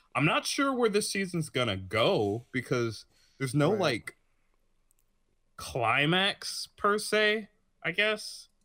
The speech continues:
Speaker 1: But I
Speaker 2: Right.
Speaker 1: guess there really rarely is a climax in One Punch Man as far as I've read. It's just kinda keeps going.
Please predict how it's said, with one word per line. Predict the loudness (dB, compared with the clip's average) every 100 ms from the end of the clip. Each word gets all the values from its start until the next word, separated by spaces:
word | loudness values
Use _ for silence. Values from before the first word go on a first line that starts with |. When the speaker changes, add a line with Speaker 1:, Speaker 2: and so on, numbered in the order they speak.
| _ _ _ _ _ _ _ _
Speaker 1:
But | -2
I | 0
Speaker 2:
Right. |
Speaker 1:
guess | 0 0 -2 -10 -12 -18 _ _ -2
there | 0 0 -2
really | 0 2 0 -4 -6
rarely | -4 -2 0 0 -2
is | -2
a | -6
climax | -4 -4 -4 -6 -8
in | -10 -8 -8 -8
One | -8 -8
Punch | -8 -10 -8
Man | -8 -6
as | -6
far | -2 -2
as | -4
I've | -8 -4
read. | -2 -2 -4 -8 _ _
It's | -4 0
just | 2 0 -2 -10 _ _ _ _ _ _ _ _ _ _ _ -4
kinda | -2 0 -2
keeps | 0 -2 -2 0
going. | 0 2 0 -2